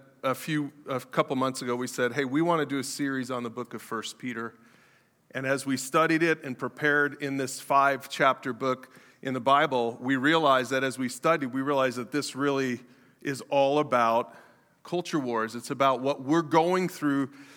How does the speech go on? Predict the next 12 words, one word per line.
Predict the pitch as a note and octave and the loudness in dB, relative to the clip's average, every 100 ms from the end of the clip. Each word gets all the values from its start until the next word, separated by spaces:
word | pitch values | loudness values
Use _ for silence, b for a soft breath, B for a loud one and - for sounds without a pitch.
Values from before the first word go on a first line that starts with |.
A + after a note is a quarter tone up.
| B | B
today | - D3+ D3 D3+ D#3 | -4 -2 2 4 4
in | C3 | 2
our | C3 D3 | 2 2
culture | - C3 A#2 - B2+ C3 B B B | 0 -8 -8 -6 -6 -6 B B B
in | C3+ C3 | -6 -4
twenty | - D3+ C#3+ | 2 2 2
twenty-two | C#3 C#3+ C3+ C3 - E3+ C3+ B2+ B2+ | 0 0 0 -2 -2 2 2 2 0
and | B2+ A#2+ - | -2 -2 -2
two | F3 D3+ | -2 2
thousand | D#3 C3 B2+ B2+ | 4 4 2 -2
years | C3+ D#3+ C#3+ | 0 0 0
ago. | B2+ A#2+ A#2 | 0 0 0